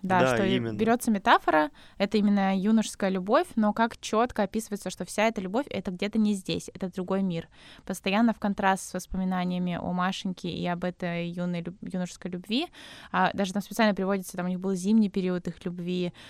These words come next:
Speaker 1: а, и там такая зима, которой, ну, н-, ну, которой просто нет в Европе. Это прямо такая типичная русская зима, как будто еще подчеркивает вот эти вот смены погоды, что он помнит все, что происходило, как все менялось, какое все другое, какие там,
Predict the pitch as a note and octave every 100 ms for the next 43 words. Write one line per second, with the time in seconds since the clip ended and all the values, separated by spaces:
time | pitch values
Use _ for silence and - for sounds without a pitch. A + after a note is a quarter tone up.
0 | - - F#3 F3+ F#3 G3 G3+ - G3+ G3
1 | F3+ G3+ G3+ G#3+ A3 G3+ F3+ F#3+ G3 G3
2 | G3 F#3 F#3+ - G3+ G3 F3+ G3 G#3 A3+
3 | - C#4+ C#4+ G3+ F#3 F3 E3+ E3 F3 E3+
4 | F3 F3+ _ - F3+ F#3+ F#3+ - - -
5 | F#3 A3+ - G3+ G3+ - G3+ F#3 F#3+ F3+
6 | F3 F3+ - F3+ - G#3 G#3 F#3+ F#3+ F3+
7 | - E3+ E3+ F3 F3 - F3 F3 - -
8 | - - - G3 G#3 G3+ G3 G3 F#3 -
9 | F#3+ G3+ G#3+ G#3 - - - - G3+ G3+
10 | - G3+ F#3+ G3 G3+ F#3 G3 F3+ F#3+ -
11 | - G3+ G3+ G3 F#3 F3 F3 - F#3 G3
12 | G3 G#3 G3 G3+ G3 F#3+ F3+ F#3 - G#3
13 | G3 F#3+